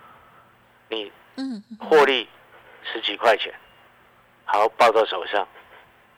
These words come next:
Speaker 1: 你心情是不是好一点？假设如果你原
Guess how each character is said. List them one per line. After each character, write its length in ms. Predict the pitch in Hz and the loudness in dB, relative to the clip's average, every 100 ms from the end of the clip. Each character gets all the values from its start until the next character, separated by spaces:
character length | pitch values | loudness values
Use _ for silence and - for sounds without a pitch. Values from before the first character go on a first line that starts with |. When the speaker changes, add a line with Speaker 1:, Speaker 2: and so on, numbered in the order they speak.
| - - | -20 -12
Speaker 1:
你 80 | 104 | -8
心 180 | - 117 | -8 -8
情 160 | 101 | -8
是 80 | 90 | -4
不 60 | 104 | -2
是 60 | 90 | -2
好 160 | 80 | -4
一 60 | - | -8
点？ 120 | - - _ - - _ _ _ _ _ _ _ _ _ _ - | -16 -20 _ -20 -20 _ _ _ _ _ _ _ _ _ _ -4
假 220 | - - | 4 6
设 220 | - 156 117 | 6 6 6
如 180 | 120 | 2
果 160 | 131 107 | 0 -2
你 200 | 98 95 | -4 -6
原 160 | 101 | -4